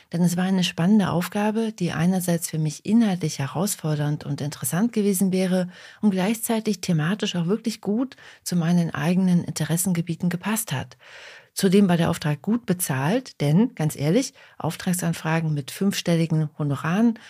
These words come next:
landen auch in meinem E-Mail-Postfach einfach mal nicht alle Tage. Und die Kommunikation im Kennenlerngespräch war total angenehm,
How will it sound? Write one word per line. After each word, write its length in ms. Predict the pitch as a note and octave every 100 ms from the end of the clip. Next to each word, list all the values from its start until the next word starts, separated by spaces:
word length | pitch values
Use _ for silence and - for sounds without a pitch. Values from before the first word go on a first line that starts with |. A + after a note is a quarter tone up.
| - -
landen 320 | E3+ A3 A#3+
auch 220 | - B3+
in 180 | C4+ A#3+
meinem 420 | A3+ C4 C4 G#3
E-Mail-Postfach 960 | F3 F3+ F3+ F3+ F3+ F3+ - G3+ A3+ -
einfach 240 | F#3 F#3 G#3
mal 180 | G3+ G3+
nicht 380 | G3 F#3+ -
alle 200 | D3+ D#3
Tage. 460 | D#3 C#3+ C3 C3+ D3+ - - - - _
Und 380 | D#3+ E3+ F3 -
die 80 | F#3+
Kommunikation 720 | G3 G#3+ A3+ G#3 F#3+ G3+ A3
im 100 | F#3
Kennenlerngespräch 1000 | F3+ E3+ G#3+ G#3 G3 F#3 - F3 F3 - -
war 140 | E3
total 400 | G#3 G#3+ A3 A3+
angenehm, 540 | G3+ A3 G#3 G#3 G3+